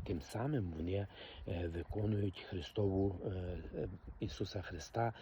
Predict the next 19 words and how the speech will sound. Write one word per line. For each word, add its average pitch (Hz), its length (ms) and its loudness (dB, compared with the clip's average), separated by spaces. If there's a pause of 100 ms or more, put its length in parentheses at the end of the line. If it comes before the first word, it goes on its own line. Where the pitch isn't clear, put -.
(200)
е, 82 100 0
Божу, 90 460 0 (140)
е, 90 140 2
заповідь 80 600 -4
найважливішу: 85 840 -2
«Люби, 80 320 0 (340)
е, 85 140 2
Бога, 87 340 2
люби 87 260 4
ближнього». 85 640 2 (960)
Е, 90 300 2
Ісус, 90 360 0
Він 92 160 2
говорив, 95 500 6
Матвія 87 400 2
дванадцять 87 540 0
сорок 82 320 0
дев'ять 85 300 2
п'ятдесят: 82 680 -4